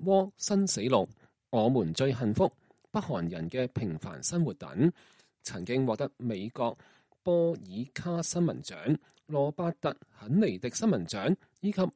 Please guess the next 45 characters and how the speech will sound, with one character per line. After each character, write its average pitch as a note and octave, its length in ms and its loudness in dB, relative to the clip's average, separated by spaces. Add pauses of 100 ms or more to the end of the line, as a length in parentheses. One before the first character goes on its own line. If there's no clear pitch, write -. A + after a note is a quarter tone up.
(120)
零 D#3+ 240 2
一 F#3+ 60 2
零 F#3 220 4
年 G#2 220 0 (180)
美 F3 120 2
國 G#2+ 120 0
國 G3+ 200 -2
家 B3 140 -6
圖 A3+ 220 -8
書 - 160 -8 (100)
獎 F3+ 160 -6
嘅 C#3+ 80 -4
提 E3+ 180 -12
名。 D#3 320 -6 (840)
德 - 100 -6
米 G2+ 180 -2
克 G2 140 -4 (340)
喺 A2+ 80 -8
二 A2+ 320 0
零 E2+ 100 -2
零 F2 160 -6
七 - 160 -2
年 F2 240 -2
旅 F2 120 -2
居 D3+ 140 0
中 D3 200 2
國， C3 140 4 (420)
二 E3+ 60 -4
零 D#3 160 4
零 B2+ 220 2
九 C#3+ 220 2
年 A2+ 240 2
藏 C#3 320 2
人 A2 180 2
自 D3 180 -6
焚 G2+ 220 -4
事 A#2+ 200 -2
件 B2 220 0 (460)
頻 A2+ 220 0
繁 G#2+ 260 -2
發 F3 140 -4
生 A#3+ 180 4
之 A3+ 140 2
後 G#2 240 0
啊， F#2+ 100 0